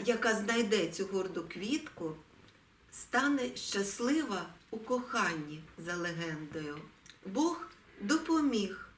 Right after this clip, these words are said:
Ольгі Кобилянській зна-, знайти Едельвейс під час гірської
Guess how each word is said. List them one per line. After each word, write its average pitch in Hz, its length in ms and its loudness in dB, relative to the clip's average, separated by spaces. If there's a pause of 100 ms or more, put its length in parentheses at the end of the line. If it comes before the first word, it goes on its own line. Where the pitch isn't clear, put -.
(200)
Ольгі 180 280 -4
Кобилянській 175 800 -4
зна-, 202 400 -2
знайти 233 680 0 (360)
Едельвейс 185 800 0 (300)
під 214 200 2
час 208 320 2
гірської 208 600 6